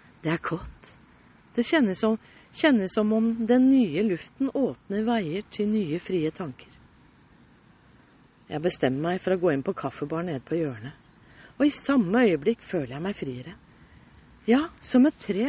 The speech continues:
s-, som har gitt slipp på noen blader. Ja,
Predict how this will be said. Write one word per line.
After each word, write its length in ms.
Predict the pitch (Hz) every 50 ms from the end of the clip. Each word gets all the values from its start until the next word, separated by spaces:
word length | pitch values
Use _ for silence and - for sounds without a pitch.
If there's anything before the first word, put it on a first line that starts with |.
| 302
s-, 160 | - - - - - - _
som 220 | - - 233 233
har 80 | 240 247
gitt 240 | 269 277 - - -
slipp 240 | - 190 - - -
på 80 | 208
noen 160 | 226 240 247
blader. 400 | 233 233 214 160 135 139 196 226 - - - _ _ _ _ _ _ _ _ _ _ _ _ _ _ _ - -
Ja, 160 | 294 370